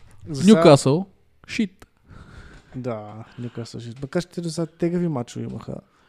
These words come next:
Speaker 2: И-
Speaker 1: Но все пак.
Speaker 2: С тегави, тегави. Миналата
Speaker 1: Но те
Speaker 2: година,
Speaker 1: имат
Speaker 2: според мен, ще ги спечелят тия мачове, които имаха до сега.
Speaker 1: Еми,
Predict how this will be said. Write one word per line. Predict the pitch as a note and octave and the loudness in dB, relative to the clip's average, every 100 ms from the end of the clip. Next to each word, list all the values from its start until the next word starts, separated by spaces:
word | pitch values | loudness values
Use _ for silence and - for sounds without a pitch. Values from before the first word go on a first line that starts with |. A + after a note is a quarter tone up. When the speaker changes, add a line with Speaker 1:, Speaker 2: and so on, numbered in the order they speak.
| _ _ _ _ _ _ - | _ _ _ _ _ _ -10
Speaker 2:
И- | F#3 | -8
Speaker 1:
Но | C3 | -8
все | - - - D#3 | -10 -12 -6 -6
пак. | - A2+ - - - - - | -6 -12 -12 -20 -20 -20 -20
Speaker 2:
С | - | -6
тегави, | - B3 G#3 D3 | -2 2 0 0
тегави. | D#3+ E3 E3 F3 G#3 F3 - - | -2 0 0 -2 -4 -12 -18 -16
Миналата | E3+ E3 E3+ F#3+ D#3 | -14 -8 2 4 6
Speaker 1:
Но | |
те | E3 | 4
Speaker 2:
година, | F3 | 4
Speaker 1:
имат | F#3 | 4
Speaker 2:
според | E3 F3 | 4 2
мен, | F3+ | 2
ще | - F3+ | 2 -2
ги | D#3+ | -2
спечелят | D#3+ F#3 D#3+ | -2 0 0
тия | - C3 | 0 0
мачове, | C3 C3 B2+ | -2 -4 -8
които | C3 C3 | -8 -6
имаха | B2+ | -4
до | B2+ | -4
сега. | - A#2+ - - - - - _ _ | -6 -10 -10 -20 -20 -20 -20 _ _
Speaker 1:
Еми, | F3 F3 | -6 -6